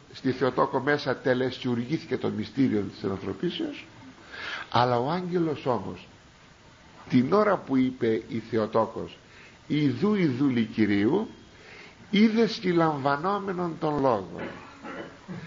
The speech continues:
Είναι το πρώτο που λέμε στους χαιρετισμούς, ότι ο άγγελος, ε,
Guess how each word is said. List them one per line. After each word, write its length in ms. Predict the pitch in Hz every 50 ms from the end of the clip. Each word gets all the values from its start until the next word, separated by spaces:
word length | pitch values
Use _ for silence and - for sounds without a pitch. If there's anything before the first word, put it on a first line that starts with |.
| - - - - -
Είναι 400 | 156 156 170 170 170 170 - - - -
το 100 | - 123
πρώτο 320 | 98 - 156 156 151 - 147
που 160 | - - 120
λέμε 380 | 117 120 120 120 120 127 127 120
στους 220 | - - - -
χαιρετισμούς, 760 | - - 113 104 107 107 104 113 110 131 147 147 120 92 - - - - - - - - - - - - -
ότι 520 | 120 120 117 117 - 113 110 - - - -
ο 200 | 123 110 107 117
άγγελος, 680 | 131 143 147 131 110 110 104 101 107 131 - 175 - - - - - - - - - - - - - -
ε, 320 | - - 104 101 101 98